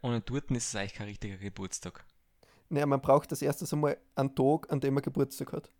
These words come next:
Speaker 1: Ja, das, <laughs> das ist ja auch mal Grundvoraussetzung. Wobei, das haben wir schon, wie immer gibt's auch Probleme, weil was ist zum Beispiel, wenn man in einem Schaltjahr am neunundzwanzigsten Februar Geburtstag hat?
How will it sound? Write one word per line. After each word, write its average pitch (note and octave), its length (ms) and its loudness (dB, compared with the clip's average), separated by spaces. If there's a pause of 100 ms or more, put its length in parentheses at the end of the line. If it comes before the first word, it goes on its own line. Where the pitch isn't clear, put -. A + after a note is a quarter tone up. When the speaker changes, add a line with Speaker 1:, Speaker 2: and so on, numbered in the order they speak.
(200)
Speaker 1:
Ja, G#2 400 -2
das, - 360 -2 (460)
<laughs> - 440 -4
das F#3 80 4
ist A#2+ 240 2
ja - 180 2
auch A2 60 0
mal A2+ 160 0
Grundvoraussetzung. G2+ 880 -8
Wobei, A2 300 -2
das C3+ 200 -8
haben C3 80 0
wir B2+ 100 0
schon, C#3+ 200 -4 (160)
wie F#3 260 -8
immer G#3+ 160 0
gibt's F#3+ 220 -8
auch F3 100 -4
Probleme, E3 480 -2 (600)
weil C3 340 -4
was C3 120 -4
ist D#3+ 140 -6
zum D3 120 -2
Beispiel, D3 180 -4
wenn C#3+ 80 -2
man C#3 240 -4 (440)
in C3+ 140 -2
einem B2+ 100 -2
Schaltjahr B2 920 -6
am B2+ 160 -6 (120)
neunundzwanzigsten B2 840 -4
Februar G2+ 420 -6
Geburtstag - 540 -14
hat? G2+ 180 -14